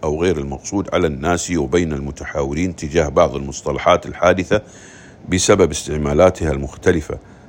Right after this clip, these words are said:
التي تحمل في بعضها معان صحيحة وفي استعمالات أخرى معان باطلة، مثل مصطلح التسامح والحرية أو المساواة أو حوار الأديان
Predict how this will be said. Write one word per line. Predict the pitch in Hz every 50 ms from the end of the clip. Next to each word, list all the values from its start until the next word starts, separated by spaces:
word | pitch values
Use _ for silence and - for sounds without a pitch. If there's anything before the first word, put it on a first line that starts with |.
| - - - -
التي | 95 98 98 - 92 80
تحمل | 76 - 110 98 - - - 95 95 90
في | - - 76
بعضها | 71 80 82 80 65 71 82 78 80 80 82 80
معان | 73 71 67 - 65 78 82 82 87 85 78
صحيحة | 78 - - - - - 92 92 - 101 98 - - - - - - - - - - - -
وفي | - 98 - 101
استعمالات | 87 - - 71 73 69 71 73 76 71 73 87 95 95 92 - - -
أخرى | 110 98 - - 101 98 92 87
معان | 78 69 - 76 80 82 85 87 82
باطلة، | 76 90 87 85 - - 69 65 65 - - - - - - - -
مثل | 123 123 - 113
مصطلح | 87 80 78 78 - - 87 95 90 - -
التسامح | 76 - - 76 71 - - 90 95 95 92 82 - -
والحرية | 71 69 69 71 - 90 87 85 90 87 92 90 95 92 90 - - - - - - - - - - - - - - - - -
أو | 104 104 90 - - -
المساواة | - 87 80 76 76 - - 73 73 80 90 92 95 - -
أو | 92 87 85
حوار | - - 71 73 78 80 67
الأديان | - - - 76 69 69 90 92 92 95 92 -